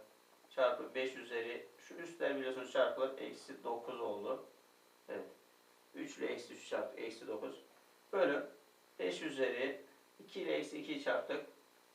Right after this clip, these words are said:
Eksi dört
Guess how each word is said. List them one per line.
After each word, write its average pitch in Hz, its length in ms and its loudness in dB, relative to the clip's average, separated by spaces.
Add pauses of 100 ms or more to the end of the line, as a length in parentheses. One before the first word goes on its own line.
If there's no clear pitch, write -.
(1400)
Eksi - 600 -6
dört - 400 0